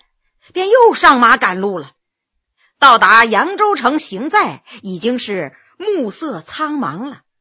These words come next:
仨人在高桥行宫仪门外下了马，纪云和范时杰都觉得胯下酸痛酸痛的，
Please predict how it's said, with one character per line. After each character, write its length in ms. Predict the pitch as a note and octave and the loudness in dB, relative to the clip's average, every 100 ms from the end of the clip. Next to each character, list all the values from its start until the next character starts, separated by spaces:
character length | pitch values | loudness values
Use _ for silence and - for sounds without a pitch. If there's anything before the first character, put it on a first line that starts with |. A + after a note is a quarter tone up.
| _ _ _ _ _ _ _ _ _ _ _ _ _ _ | _ _ _ _ _ _ _ _ _ _ _ _ _ _
仨 340 | - E4 F4 | 2 6 6
人 380 | C#4+ C#4+ D4+ D4 | 6 6 6 4
在 220 | D#4+ C#4+ | 4 2
高 280 | C4+ F#4 G4 | 4 4 4
桥 220 | D4 D#4+ | 4 2
行 260 | E4 D4+ F#4 | 2 -4 -2
宫 160 | F#4 | -2
仪 180 | F4 C#4 | -2 -2
门 200 | F#4+ F#4 | 0 2
外 240 | G#4+ F4 A#3+ | 4 4 2
下 260 | D4+ C4 | 4 4
了 80 | G3+ | 4
马， 320 | F#3 C3+ F3 _ _ _ _ _ _ | -2 -4 -6 _ _ _ _ _ _
纪 260 | - E4 B3+ | -10 -6 -4
云 180 | F3+ B3+ | -4 -6
和 120 | C#4 | -4
范 240 | F4+ C4+ | -2 -2
时 120 | E3+ G#3+ | -4 -12
杰 280 | F#3+ F#3+ G3 - _ - | -10 -10 -12 -16 _ -8
都 220 | C#4 C#4+ | -6 -4
觉 240 | - C4 | -8 -10
得 80 | A3+ | -10
胯 340 | - - - F3+ | -8 -8 -8 -10
下 180 | A#3+ | -12
酸 360 | F3+ - C#4+ C#4 | -12 -4 -4 -4
痛 240 | A#3 B3+ | -6 -8
酸 240 | - F3+ E3+ | -6 -8 -8
痛 240 | F#3 C3+ | -12 -16
的， 80 | A#2 | -18